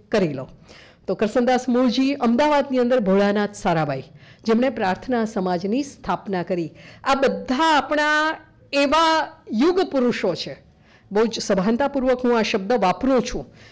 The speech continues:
કારણ કે ગોવર્ધન રામે જ્યારે નવલ રામનું ચરિત્ર લખ્યું ત્યારે સૌથી છેલ્લો ફકરો એમણે લખ્યો છે કે, અ, "તું મોટા મોટા માણસોના જીવન ચરિત્ર વાંચવા માટે ટેવાયો હોય તો હે વાચક, તને આ કદાચ નાનું લાગવાની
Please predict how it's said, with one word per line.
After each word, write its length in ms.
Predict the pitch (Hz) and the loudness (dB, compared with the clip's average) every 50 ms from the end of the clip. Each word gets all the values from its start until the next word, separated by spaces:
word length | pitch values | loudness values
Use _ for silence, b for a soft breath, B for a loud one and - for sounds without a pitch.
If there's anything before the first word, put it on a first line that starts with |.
| B B | B B
કારણ 140 | - 202 196 | -2 -2 0
કે 160 | 202 202 233 | 0 0 0
ગોવર્ધન 460 | 214 190 196 196 220 226 220 269 269 269 | 2 2 2 2 4 4 2 2 2 2
રામે 340 | 277 269 269 277 277 285 | 2 2 2 2 2 2
જ્યારે 540 | 269 214 214 214 220 220 214 196 - - - - | 2 2 2 2 2 2 2 0 -2 -6 -10 -4
નવલ 320 | 220 202 208 214 254 269 247 | -2 0 2 2 2 2 0
રામનું 300 | 254 233 233 247 254 240 | 0 -2 0 -2 -2 -4
ચરિત્ર 460 | 247 - 226 214 247 226 - 269 247 | -2 -2 0 0 0 0 0 0 0
લખ્યું 420 | 226 214 214 - - 349 294 180 B B B B B B - | 0 0 -2 0 0 0 0 0 B B B B B B -2
ત્યારે 180 | - 233 240 | 0 2 2
સૌથી 380 | 233 233 - 277 311 294 - 370 | 2 2 2 2 2 2 2 0
છેલ્લો 380 | 349 370 - - 262 262 294 294 | 0 0 0 0 2 2 2 2
ફકરો 320 | 294 294 277 - 262 277 | 2 0 -4 -4 -2 -2
એમણે 280 | 269 247 233 240 247 247 | 0 0 0 0 0 0
લખ્યો 360 | 233 214 - - - 294 277 | 0 -2 -2 -2 0 0 0
છે 180 | 214 - 208 175 | 2 0 -2 -4
કે, 260 | 175 - 233 233 233 233 233 B B B B B B B - | -2 0 0 0 0 0 -4 B B B B B B B 0
અ, 320 | 214 202 214 214 208 214 214 214 - - - - - - - - - - - - - - - | 2 4 4 4 4 2 2 -2 -6 -18 -20 -20 -20 -20 -20 -20 -20 -20 -20 -20 -20 -6 -2
"તું 540 | 320 311 311 330 339 339 339 349 359 339 - - - - _ _ - | 0 2 4 4 2 2 2 0 -2 -4 -6 -10 -16 -20 _ _ -4
મોટા 540 | 208 196 202 226 226 226 - 302 294 302 | 0 2 4 4 2 2 2 2 2 2
મોટા 380 | 294 294 294 277 285 285 269 269 | 4 4 2 2 2 2 2 2
માણસોના 640 | 247 226 220 226 226 226 220 220 - 277 262 262 254 | 2 2 2 2 2 0 0 -2 -2 -2 0 0 -2
જીવન 420 | 233 - - 220 214 233 247 247 240 | -2 -2 -2 0 2 2 2 2 0
ચરિત્ર 440 | 240 240 220 214 226 226 247 247 | -2 -2 -2 -2 -2 -4 -4 -4
વાંચવા 380 | 220 202 190 190 190 - 233 220 | -4 -4 -4 -6 -6 -6 -6 -4
માટે 340 | 208 214 214 214 - 233 226 | -4 -4 -4 -2 -2 -2 -2
ટેવાયો 680 | 220 - - 196 190 190 214 226 269 294 302 294 269 | 0 0 0 2 2 4 4 4 4 4 4 4 4
હોય 140 | 226 214 220 | 4 4 2
તો 200 | 220 - 262 214 | 4 4 4 4
હે 240 | 170 170 202 262 311 | 4 4 4 4 4
વાચક, 400 | 277 233 196 185 190 - 240 220 - - B B B B B B - - | 4 2 2 2 2 0 -2 -2 -2 -8 B B B B B B -2 2
તને 160 | 277 277 277 | 2 4 4
આ 100 | 247 226 | 2 2
કદાચ 360 | 226 233 233 240 240 240 - | 2 2 2 2 0 -2 -4
નાનું 500 | 202 202 208 208 208 214 247 285 330 294 | -2 -2 0 2 2 2 2 2 2 2
લાગવાની 640 | 247 208 196 190 202 208 214 214 220 240 240 233 | 4 2 2 2 0 0 0 0 0 -2 -2 -4